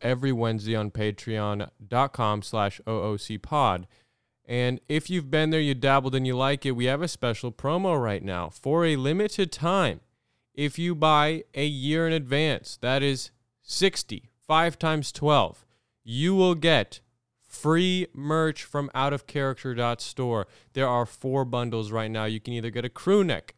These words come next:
and a sticker pack, t-shirt and a sticker pack. There's another, there's a shopping cart tee, face tee,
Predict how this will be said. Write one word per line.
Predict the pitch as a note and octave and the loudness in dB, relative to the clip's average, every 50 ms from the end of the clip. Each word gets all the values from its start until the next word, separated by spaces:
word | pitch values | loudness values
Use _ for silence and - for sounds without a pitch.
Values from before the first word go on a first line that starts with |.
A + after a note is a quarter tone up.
| _ _ _ | _ _ _
and | B2 A#2+ A2 | -6 -6 -6
a | |
sticker | G2+ - - - G#2 - F#2 - | -6 -6 -8 -8 -8 -8 -10 -8
pack, | - G2+ F2 F2 - _ _ | -6 -6 -6 -6 -8 _ _
t-shirt | - D#3+ D3+ C#3 - - D3+ C#3 C3+ A#2+ - _ _ _ _ _ _ | -6 -6 -4 -4 -4 -2 -2 -2 -2 -6 -8 _ _ _ _ _ _
and | C3+ C3 B2+ | -6 -4 -4
a | A2+ | -4
sticker | - - A2 G2+ - F2 | -6 -6 -8 -10 -10 -12
pack. | D#2+ - F#2+ F2 F2+ - | -12 -8 -8 -8 -8 -8
There's | - G#2 G2 G2 | -8 -8 -8 -6
another, | A2 A#2 B2 B2+ B2 A2+ G#2+ - - _ _ _ _ _ | -6 -4 -2 -2 -2 -2 -4 -6 -12 _ _ _ _ _
there's | A2 G2+ G2 | -12 -10 -10
a | G2 | -10
shopping | - - C#3+ C3+ B2+ B2 - A#2+ | -10 -4 -2 -2 -2 -2 -2 -6
cart | A2 - A2 G2+ F2 - | -6 -6 -6 -6 -6 -8
tee, | - - G2+ F#2 | -10 -12 -12 -12
face | - - B2+ C3 C3 A#2 - - | -6 -4 -4 -2 -2 -4 -8 -12
tee, | - - A2 G2+ F#2+ | -14 -12 -10 -10 -10